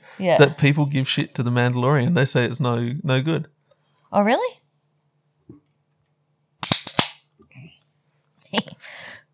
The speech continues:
Speaker 2: Yeah, they don't like it. They, for some reason, I mean, I don't know if they think it's too easy, the shots are no good, it's a basic fan layout. It,
Speaker 1: Right,
Speaker 2: that's
Speaker 1: yeah,
Speaker 2: all the
Speaker 1: okay.
Speaker 2: common
Speaker 1: Well,
Speaker 2: sort of
Speaker 1: as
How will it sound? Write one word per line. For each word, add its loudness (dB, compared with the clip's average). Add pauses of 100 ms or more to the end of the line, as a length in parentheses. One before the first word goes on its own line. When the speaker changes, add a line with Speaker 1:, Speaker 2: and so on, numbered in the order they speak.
(220)
Speaker 2:
Yeah, 10
they 12
don't 8
like 6
it. -2
They, 6 (320)
for 2
some 4
reason, 2
I 4
mean, -2 (1120)
I 4
don't -2
know -8
if -10
they -18
think -10
it's -14
too -4
easy, 6
the -4
shots 0
are -4
no -2
good, 4
it's -4
a -2
basic -2
fan -4
layout. 0
It, 0
Speaker 1:
Right, 0
Speaker 2:
that's 6
Speaker 1:
yeah, 2
Speaker 2:
all 2
the -2
Speaker 1:
okay. -4
Speaker 2:
common 2 (600)
Speaker 1:
Well, 12
Speaker 2:
sort 12
of 12
Speaker 1:
as 4